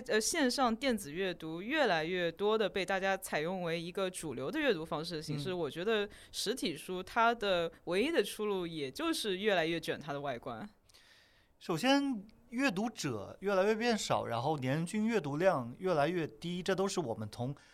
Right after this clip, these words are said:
Speaker 2: 大数据上可以看到的，每年都有这样的调查。然后
Speaker 1: 嗯哼。
Speaker 2: 至少在中国，或者在美国也好吧，就是人均的阅读量每年都是越来越低的。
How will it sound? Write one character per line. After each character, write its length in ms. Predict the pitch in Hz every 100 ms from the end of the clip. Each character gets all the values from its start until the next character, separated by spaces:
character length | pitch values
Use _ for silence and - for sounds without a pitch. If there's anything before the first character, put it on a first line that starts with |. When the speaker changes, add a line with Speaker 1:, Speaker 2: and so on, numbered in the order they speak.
| - _
Speaker 2:
大 160 | - 190
数 140 | 180
据 140 | 160 202
上 160 | 160
可 80 | 113
以 40 | 117
看 220 | 110 113
到 140 | 98
的， 100 | 90 -
每 100 | 117
年 180 | 123 165
都 120 | 202
有 100 | 131
这 80 | 135
样 80 |
的 80 | 123
调 180 | 135 127
查。 300 | 101 95 95 -
然 200 | 120 120
后 100 | 143
Speaker 1:
嗯 60 | 147
哼。 100 | 185 - -
Speaker 2:
至 100 | -
少 160 | 160 135
在 120 | 143
中 260 | 151 180
国， 420 | 175 113 104 110 135
或 140 | - 135
者 80 |
在 80 | 143
美 120 | 151
国 160 | 113 135
也 80 | 165
好 160 | 127
吧， 200 | 110 104
就 100 | 107
是 240 | 135 135 131 - - - - -
人 160 | - 139
均 160 | 156 190
的 80 |
阅 140 | 190 175
读 140 | 139
量 280 | 156 143 110
每 140 | 113
年 180 | 110 117
都 100 | 165
是 120 | 175
越 100 | 151
来 80 | 120
越 160 | 113 113
低 160 | 117
的。 180 | 123 107